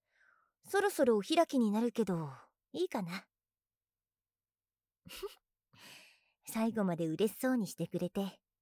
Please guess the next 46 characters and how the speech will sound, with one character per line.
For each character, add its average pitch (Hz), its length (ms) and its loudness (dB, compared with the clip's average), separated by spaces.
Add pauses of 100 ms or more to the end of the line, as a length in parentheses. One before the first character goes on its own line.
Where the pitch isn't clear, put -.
(560)
嬉 156 280 -6
し 240 160 -6
い - 60 -12
限 208 300 -2
り。 - 260 -4 (1300)
あ 180 120 -6
な 233 100 0
た 262 120 -2
が - 120 -4
近 320 260 -6
所 254 120 -2
だ 202 100 0
か 190 140 -2
ら 175 80 -4
っ - 20 -14
て - 280 -4 (580)
言 269 160 -2
う - 20 -2
た 339 140 0
び 339 100 -2
に 247 140 2
な 220 160 0
ん 254 60 2
だ 240 100 2
か、 190 320 -4 (1160)
近 262 280 0
所 202 220 2
っ 294 60 4 (120)
て 170 280 0
名 269 220 4
字 240 120 -2
で 170 120 0
呼 139 80 -2
ば 175 120 6
れ 208 100 6
て 220 120 2
い 220 100 0
る 226 100 0
気 226 120 -6
が 226 120 2
す 233 140 -2
る 262 100 0
か 220 120 0
ら、 202 200 2 (840)
次 214 220 -4
は - 160 -4